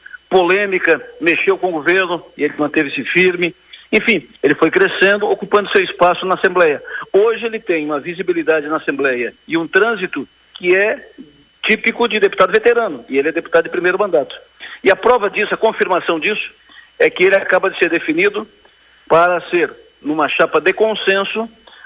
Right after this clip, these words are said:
o secretário-geral da Executiva Estadual do M D B. Ou seja, ele passa a ocupar um dos cargos mais importantes na direção do M D B de Santa Catarina.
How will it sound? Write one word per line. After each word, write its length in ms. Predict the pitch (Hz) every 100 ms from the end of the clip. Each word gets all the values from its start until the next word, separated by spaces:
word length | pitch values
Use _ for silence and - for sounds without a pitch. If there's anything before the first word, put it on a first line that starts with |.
| -
o 80 | -
secretário-geral 800 | 190 185 175 175 180 180 175 175
da 100 | 180
Executiva 460 | 170 165 - 190
Estadual 340 | 180 175 175 180
do 80 |
M 100 | 185
D 120 | 185 185
B. 280 | 165 127 - - -
Ou 100 | 143
seja, 360 | 175 147 120 - - - - -
ele 380 | 170 190 208 180
passa 440 | - 165 175 175
a 40 | 180
ocupar 420 | - - 170 185
um 100 | 190
dos 160 | 170
cargos 320 | - 185 165 147
mais 320 | 190 233 208
importantes 580 | 220 220 185 185 190 -
na 120 | 185
direção 360 | 175 165 185
do 80 | 185
M 120 | 180
D 100 | 160
B 80 | 165
de 80 | 170
Santa 160 | 170 180
Catarina. 460 | 175 175 156 120